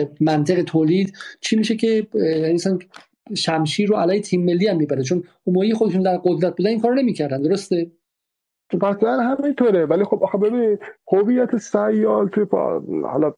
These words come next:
Speaker 2: دورانی که حالا بهش می‌گن دوران انباش نئولیبرال توی کشور ما، متاسفانه به خاطر همین هویت سیالی که ساخته شد، یه دوره خودش پشت ایران شهری قایم می‌کنه. بله، آقای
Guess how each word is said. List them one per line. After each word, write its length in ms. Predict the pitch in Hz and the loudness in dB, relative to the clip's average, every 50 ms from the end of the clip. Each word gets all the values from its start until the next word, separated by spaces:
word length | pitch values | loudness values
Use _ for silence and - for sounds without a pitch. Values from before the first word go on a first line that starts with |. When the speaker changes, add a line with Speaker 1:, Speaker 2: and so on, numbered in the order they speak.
| _ _ _ | _ _ _
Speaker 2:
دورانی 380 | - 165 160 156 156 151 151 | 2 2 4 2 2 0 0
که 120 | 147 - 156 | 0 -2 -2
حالا 160 | 143 147 135 | 0 -2 0
بهش 180 | 160 151 147 143 - | 0 -2 -2 -2 -2
می‌گن 200 | 151 151 147 143 | -2 0 0 2
دوران 300 | 147 151 147 147 147 151 | 0 0 0 0 0 -2
انباش 320 | 147 147 147 151 143 - | 0 0 -2 -2 -2 -2
نئولیبرال 520 | 160 151 156 151 151 151 151 156 156 156 151 | 0 0 2 2 0 0 2 2 0 0 0
توی 160 | - 165 156 | 0 -2 0
کشور 380 | - 156 143 - - 156 151 | 0 -2 -4 0 0 0 2
ما، 120 | 156 170 202 | 2 2 2
متاسفانه 600 | 220 202 202 185 180 170 - 165 - 180 180 190 | 2 2 2 0 0 0 -2 -6 -4 -2 -2 0
به 80 | 202 | 0
خاطر 180 | 196 196 190 190 | -2 -2 -2 -2
همین 140 | 190 208 226 | -2 0 0
هویت 360 | 214 202 175 170 170 165 - | 0 0 0 0 0 -2 -4
سیالی 380 | - - 175 165 165 165 160 160 | 0 0 2 2 4 2 0 0
که 100 | - 165 | -2 -2
ساخته 340 | - - 165 156 - - | 0 0 0 0 -2 -4
شد، 160 | 160 - 214 196 | -2 0 0 2
یه 180 | 190 214 240 | 2 2 2
دوره 220 | 226 247 240 240 240 | 2 2 2 2 0
خودش 280 | 254 240 - 202 - | 0 -2 -4 -4 -2
پشت 240 | - 240 220 214 - | -2 -2 -2 0 -2
ایران 260 | 214 208 190 185 180 | 0 0 0 0 -2
شهری 320 | 160 - 175 160 170 214 214 | -2 -2 -2 0 0 0 0
قایم 280 | 214 196 180 175 170 | 0 0 0 0 0
می‌کنه. 340 | 170 170 165 - 170 170 170 | 0 0 -2 -2 -2 0 0
بله، 240 | 175 180 180 175 170 | 2 2 2 2 2
آقای 280 | 160 156 165 170 165 | 2 2 2 0 0